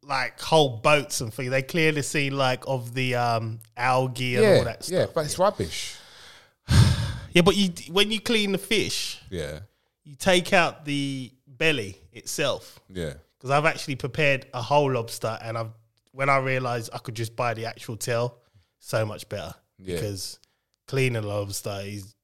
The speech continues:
Speaker 1: it's just, it's just horrible.
Speaker 2: So what do you have to do? You have to clear out the belly and that?
Speaker 1: You clear out the belly. There's a, there's a stomach lining
Speaker 2: Yeah.
Speaker 1: that you have to take out as
Speaker 2: That's
Speaker 1: well.
Speaker 2: long.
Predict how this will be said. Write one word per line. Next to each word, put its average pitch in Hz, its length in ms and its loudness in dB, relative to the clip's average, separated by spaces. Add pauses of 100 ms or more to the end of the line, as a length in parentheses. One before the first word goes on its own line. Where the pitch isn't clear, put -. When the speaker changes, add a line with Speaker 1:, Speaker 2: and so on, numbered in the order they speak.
(240)
Speaker 1:
it's 113 220 -10
just, - 460 -10 (600)
it's 98 220 -14
just - 260 -12
horrible. 92 520 -6
Speaker 2:
So - 120 -10
what 139 60 0
do 131 60 -2
you 151 60 2
have 139 100 -2
to 131 80 -12
do? 131 100 -4
You 87 200 -2
have 85 120 -4
to 95 100 -6
clear 110 300 0
out 80 160 0
the 92 60 -4
belly 92 340 0
and 78 160 -10
that? - 100 -16
Speaker 1:
You - 80 -20
clear 143 200 2
out 135 100 2
the 123 80 -8
belly. 131 460 0
There's 127 180 -4
a, 123 160 -4 (100)
there's 123 200 -4
a 117 40 -10
stomach 139 440 -2
lining 127 580 -4 (100)
Speaker 2:
Yeah. 82 220 -4 (220)
Speaker 1:
that 113 100 -12
you 104 60 -6
have 123 180 -4
to - 80 -18
take 117 380 -6
out 117 200 -4
as - 100 -8
Speaker 2:
That's 127 100 -6
Speaker 1:
well. 117 140 -2
Speaker 2:
long. 76 200 -8